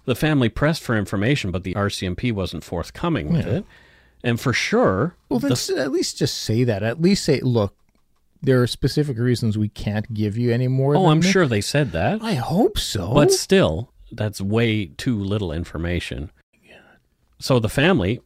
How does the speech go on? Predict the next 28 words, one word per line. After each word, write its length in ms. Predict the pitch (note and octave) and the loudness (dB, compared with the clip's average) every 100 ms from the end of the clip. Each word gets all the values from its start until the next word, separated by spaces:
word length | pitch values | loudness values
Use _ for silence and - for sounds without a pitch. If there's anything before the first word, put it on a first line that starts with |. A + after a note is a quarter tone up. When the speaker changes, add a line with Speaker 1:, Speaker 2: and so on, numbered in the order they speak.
| - | -2
Speaker 1:
obviously 420 | B2+ C3+ F#2+ F#2 | 0 0 -2 -2
didn't 240 | A2 C3 | -2 0
want 140 | A2+ G#2 | 2 0
to 20 | |
hold 320 | G#2 G#2+ A#2 | 0 0 0
any 160 | F#2 F#2+ | -2 -2
kind 240 | A2 G2 | -4 -4
of 80 | F2+ | -2
memorial 540 | F2 F2 G#2 B2 G2+ | -2 -2 0 0 0
for 180 | F2 F2+ | -2 -6
Amber 340 | E2+ E2 F#2 G2 | -4 -2 -2 -4
if 120 | - | -4
there 100 | G2 | -6
was 120 | F2+ | -6
still 220 | - G#2+ | -4 -4
a 60 | F#2+ | -4
chance 380 | - G#2+ G#2 - | -4 -4 -4 -8
that 120 | - | -10
she 140 | - | -4
might 240 | G#2+ A2+ - | -2 -2 -4
still 240 | - C3+ | -2 0
be 120 | C#3+ | 2
alive. 520 | C#3 B2+ F3 F#3 F2 | 2 2 0 0 0
Speaker 2:
If 100 | A#2+ | 0
you're 120 | B2+ D3 | 0 0
not 140 | D#3+ | 0
gonna 140 | C#3+ B2+ | 0 0
say, 420 | D3 C3 A2+ | 2 2 2